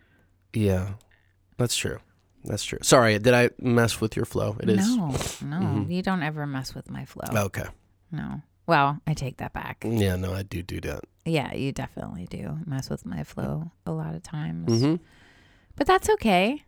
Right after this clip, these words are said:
Speaker 2: So, twentieth anniversary
Speaker 1: Mm-hmm.
Speaker 2: of our church wedding.
Speaker 1: Yes.
Speaker 2: Which is actually officially called a convalidation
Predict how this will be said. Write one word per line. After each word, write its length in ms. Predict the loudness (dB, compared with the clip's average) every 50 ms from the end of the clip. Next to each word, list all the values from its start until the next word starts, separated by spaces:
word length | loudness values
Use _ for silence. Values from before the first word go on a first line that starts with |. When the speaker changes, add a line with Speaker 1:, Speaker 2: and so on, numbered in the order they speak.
| _ _ _ _ _ _ _ _ _ _ _ _ _ _ 2
Speaker 2:
So, 320 | 6 8 10 10 8 6 4
twentieth 320 | 2 2 4 4 4 4 4
anniversary 580 | 2 2 2 2 0 0 -2 -4 -6 -6 0 4
Speaker 1:
Mm-hmm. 260 | 4 6 6 6 6 4 0 -6 _ _ _ -20 -20 -20 -20 -20 _ 2
Speaker 2:
of 120 | 6 8 10
our 120 | 10 8 8
church 380 | 6 6 8 8 8 6 4 6
wedding. 380 | 8 10 10 8 6 4 2 2
Speaker 1:
Yes. 380 | 2 2 2 2 0 -2 -4 -8 _ _ _ 0
Speaker 2:
Which 120 | 2 4
is 100 | 8 8
actually 580 | 8 8 8 6 2 2 4 4 4 4 4 4
officially 420 | 4 4 4 4 4 4 2 0
called 260 | 2 4 4 4 4
a 40 | 2
convalidation 1200 | 0 -2 0 2 2 2 2 2 2 2 2 2 2 2 0 0 0 -2 -4 -6 -6 -8 -10 -12